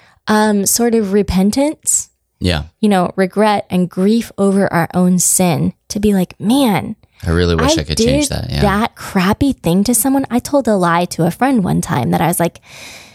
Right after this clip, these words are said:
Speaker 1: "If I had not lied to that friend, um, or something <laughs> really dumb,
Speaker 2: Yeah.
Speaker 1: would our relationship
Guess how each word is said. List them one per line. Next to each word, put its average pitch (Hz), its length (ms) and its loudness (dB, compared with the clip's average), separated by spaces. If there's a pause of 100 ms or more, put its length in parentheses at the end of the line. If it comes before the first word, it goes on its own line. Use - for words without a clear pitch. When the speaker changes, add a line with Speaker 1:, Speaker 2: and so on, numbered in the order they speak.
(240)
Speaker 1:
"If - 160 -4
I 254 80 0
had 392 180 2
not 202 360 0
lied 185 380 0 (240)
to 170 80 2
that 147 220 0
friend, - 440 -8 (1400)
um, 190 440 2 (680)
or 339 200 2
something 370 440 0
<laughs> 156 120 -4
really - 400 -2
dumb, - 400 -2
Speaker 2:
Yeah. - 180 -6 (1120)
Speaker 1:
would 254 220 4
our 262 180 2
relationship 220 1080 0